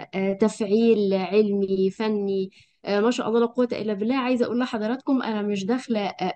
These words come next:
أفيد على قد ما أنا استفدت. آه، بشكرك جدًا، آه، تلقي الدعوة دكتورة رحاب يوسف. الحقيقة خليتيني، آه، آه، أقرأ في موضوع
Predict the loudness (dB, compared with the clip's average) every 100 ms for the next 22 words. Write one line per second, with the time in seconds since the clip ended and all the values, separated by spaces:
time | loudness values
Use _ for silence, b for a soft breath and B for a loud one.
0 | 0 0 2 6 6 6 4 2 0 2
1 | 2 2 0 -2 -4 -8 -8 0 0 0
2 | -8 B B B _ 4 6 8 6 6
3 | 4 2 4 4 4 2 4 4 2 0
4 | -2 -4 -6 -2 -2 0 0 2 2 0
5 | -2 -4 -4 -2 0 0 -2 -4 -2 2
6 | 2 4 2 2 0 0 0 2 2 2
7 | 0 2 2 2 2 4 6 6 4 2
8 | B B _ 2 4 4 2 0 -2 2
9 | 0 2 2 0 0 -10 -4 0 0 2
10 | 0 0